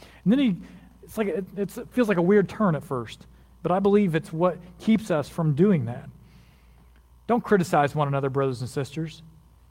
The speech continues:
Anyone who defames or judges a fellow believer defames and judges the law. If you judge the law, you are not a doer of the law, but a judge." You see, as soon as we start thinking about our brokenness,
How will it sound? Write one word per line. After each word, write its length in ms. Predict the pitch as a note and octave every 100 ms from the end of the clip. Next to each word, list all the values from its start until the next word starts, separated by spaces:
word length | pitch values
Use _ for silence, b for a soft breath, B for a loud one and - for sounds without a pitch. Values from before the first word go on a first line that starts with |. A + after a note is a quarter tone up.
| _
Anyone 180 | G3+ G#3+
who 80 | F#3
defames 560 | D#3 - F#3 F#3+ F#3
or 60 | D3
judges 420 | B2+ E3+ E3 E3
a 60 | C#3+
fellow 240 | E3+ E3+
believer 380 | D3 D3 E3 E3
defames 560 | C#3 - E3 E3+ F3 D3
and 100 | B2
judges 300 | D3+ D3+ D3
the 100 | D#3
law. 320 | D3 A#2 A2+ - b b b b b
If 80 | -
you 80 | C#3
judge 280 | C3 F3+ F3
the 80 | F3+
law, 240 | E3+ F3
you 180 | D#3 C3
are 60 |
not 180 | C3 C#3+
a 40 | B2+
doer 360 | A2+ D#3+ D#3+
of 220 | C#3+ B2
the 60 | A#2+
law, 340 | A#2 A#2 A#2 - b b b b
but 140 | B2 A#2
a 40 |
judge." 480 | A2+ A2 G#2+ A2+ - _ _ b b b b b b -
You 80 |
see, 140 | C#3 G3+
as 80 | F3
soon 240 | - A#3+
as 100 | G3+
we 80 | G3
start 240 | - E3+
thinking 360 | - F#3+ F#3 F#3
about 220 | D#3+ D#3
our 100 | C#3
brokenness, 760 | B2+ C#3 C3+ A2 G2+ A2 -